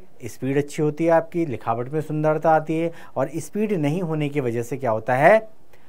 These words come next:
आपके एग्जाम में दो क्वेश्चन छूट जाते हैं। अब जब दो क्वेश्चन छूट जाएंगे तो अगर आप नाइंटी फ़ाइव प्लस पाने का जो सपना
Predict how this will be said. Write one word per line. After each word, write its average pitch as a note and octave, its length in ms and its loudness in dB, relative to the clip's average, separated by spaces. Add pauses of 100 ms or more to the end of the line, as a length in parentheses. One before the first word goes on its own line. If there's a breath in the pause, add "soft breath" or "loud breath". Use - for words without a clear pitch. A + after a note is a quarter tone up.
(220 soft breath)
आपके F3+ 320 10
एग्जाम C#3 320 4
में D3 140 0
दो C#3+ 80 0
क्वेश्चन C#3+ 320 -6
छूट A#2 260 -8
जाते F2+ 280 -14
हैं। - 80 -16 (600 soft breath)
अब A#2+ 120 -4
जब C3+ 180 -2
दो B2+ 120 -2
क्वेश्चन C#3+ 400 -4
छूट C#3 220 -4
जाएंगे B2 520 2 (320 loud breath)
तो E3+ 120 -10
अगर C#3+ 240 6
आप D#3 200 10
नाइंटी C3+ 420 -2
फ़ाइव D#3+ 380 4 (140)
प्लस A3 220 4
पाने C#3+ 320 -2
का C3+ 120 -2
जो B2 140 -4
सपना - 460 -4